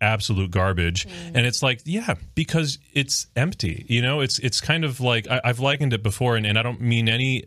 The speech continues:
Speaker 1: lack of sensitivity to people that struggle with this, but I've likened it to, you know, different types of eating disorders where it's like you, you'll have the food,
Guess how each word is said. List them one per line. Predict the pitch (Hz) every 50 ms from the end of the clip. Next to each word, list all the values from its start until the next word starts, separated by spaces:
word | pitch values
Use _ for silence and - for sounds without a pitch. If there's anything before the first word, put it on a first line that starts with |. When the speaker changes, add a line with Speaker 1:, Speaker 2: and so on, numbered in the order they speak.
| - -
Speaker 1:
lack | 107 110 110 -
of | 110 -
sensitivity | - 113 101 - 104 - - 113 110 110 107 101
to | 92 - - - 107 101 101 98 95 - - - - - - - - -
people | 131 120 120 110
that | 104 -
struggle | - - 143 147 156 147 123
with | 104 95
this, | - 95 -
but | - 110
I've | 107 98
likened | 104 110 117 147 147 147 135 110
it | 104 92 -
to, | - - 117 110 110 107 110 104 - - - - _ _ _ _
you | - 123 113
know, | 107 104
different | 98 113 123 - 135 -
types | - 123 117 - 117
of | 101
eating | - 110 117 127 135 135
disorders | 104 95 87 - 98 85 85 87 90 90 98
where | 104 104 98 95
it's | 92 - - 113
like | 107 101 98 95 - -
you, | 110 107 110 107 107 - -
you'll | 107 107 107 104 101 101 101 101 - - - _ _ _ _ _ -
have | - - 131 131 123
the | 123 127
food, | - - - 110 104 101 98 98 95